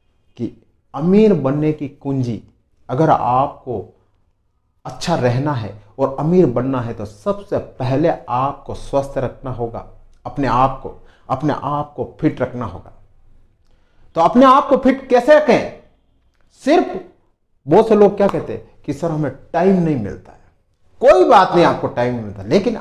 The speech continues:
आपको अपनी हेल्थ के लिए, आपकी, अपने शरीर के लिए आपको ये दस मिनट तो देने होंगे। सिर्फ एक, एक मिनट की ये दस आदतें आप कर लेना, बाकी कोई बात नहीं, आप फिट रहोगे, स्वस्थ रहोगे और तंदुरुस्त रहोगे।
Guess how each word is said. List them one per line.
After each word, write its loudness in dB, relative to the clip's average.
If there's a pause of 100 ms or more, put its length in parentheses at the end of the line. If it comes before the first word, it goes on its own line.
आपको -2
अपनी -10
हेल्थ -4
के -10
लिए, -8 (340)
आपकी, -6
अपने -12
शरीर -4
के -8
लिए -8 (240)
आपको -4
ये 0
दस -2
मिनट -4
तो -10
देने -10
होंगे। -16 (500)
सिर्फ -2
एक, 4
एक -4
मिनट -2
की -4
ये -2
दस -4
आदतें -10
आप -4
कर -12
लेना, -12 (500)
बाकी -2
कोई 4
बात -2
नहीं, -14 (300)
आप -2
फिट -2
रहोगे, -4
स्वस्थ -10
रहोगे -4
और -10
तंदुरुस्त -8
रहोगे। -20